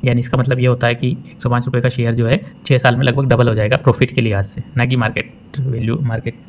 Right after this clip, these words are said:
जो शेयर प्राइस है उसके हिसाब से नहीं, बल्कि अपनी जो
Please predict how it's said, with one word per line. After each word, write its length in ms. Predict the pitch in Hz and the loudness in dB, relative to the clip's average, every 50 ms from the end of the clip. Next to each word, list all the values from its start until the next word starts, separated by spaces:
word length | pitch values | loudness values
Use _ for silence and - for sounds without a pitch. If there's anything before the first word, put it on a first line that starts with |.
| - | -4
जो 240 | 143 117 117 117 117 | -2 -2 0 -2 -4
शेयर 260 | 117 - - 123 120 | -6 -6 -6 -6 -4
प्राइस 240 | 120 120 117 120 120 | -2 -2 -2 -2 -2
है 40 | 127 | -2
उसके 200 | 120 - - 131 | -4 -4 -4 -4
हिसाब 160 | 123 127 120 | -2 -2 -4
से 100 | - 131 | -2 -2
नहीं, 160 | 113 120 170 185 - - - - - - - - - | 0 0 0 0 -2 -10 -18 -18 -20 -20 -20 -6 -2
बल्कि 200 | 123 123 127 131 | -2 0 0 0
अपनी 260 | 123 127 131 135 143 147 139 - - - - - 131 | 0 2 2 2 2 2 -2 -8 -12 -18 -8 -6 -2
जो 500 | 117 120 117 117 113 117 131 151 156 | 0 2 2 2 0 -2 -2 -4 -4